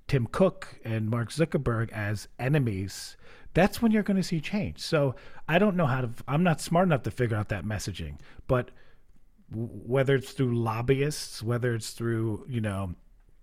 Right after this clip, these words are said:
public funding of, you know, specific organizations, but that's the only way anything's ever going to change, is if you can take that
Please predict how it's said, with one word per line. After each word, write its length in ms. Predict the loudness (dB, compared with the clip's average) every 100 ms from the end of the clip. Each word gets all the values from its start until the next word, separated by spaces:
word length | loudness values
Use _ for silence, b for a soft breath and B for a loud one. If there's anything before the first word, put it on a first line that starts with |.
| _ _ -20 -12 0
public 480 | 2 4 4 2 -4
funding 580 | -4 -2 0 0 0
of, 380 | -2 -4 -8 -16 -10
you 100 | -6
know, 120 | -4
specific 720 | -4 -2 0 4 2 2 -2
organizations, 880 | 0 0 0 -4 -2 -2 0 0 0
but 280 | -2 -2 -2 -6 b b b b -12
that's 500 | -4 2 2 2 -2
the 180 | -2
only 500 | 0 0 0 2 2
way 580 | 2 0 -2 -4 -4 -6 -6
anything's 500 | -4 -2 0 -2 -4 -6
ever 240 | -6 -6
going 260 | -4 -4 -2
to 60 |
change, 640 | -4 -2 -2 -2 -4 -6 -8
is 200 | -6 -4
if 220 | -4 -4
you 140 | -6 -6
can 340 | -6 -6 -6 b b b
take 480 | -4 -2 -2 -4 -18 b b b
that 560 | -10 -4 -4 -4 -8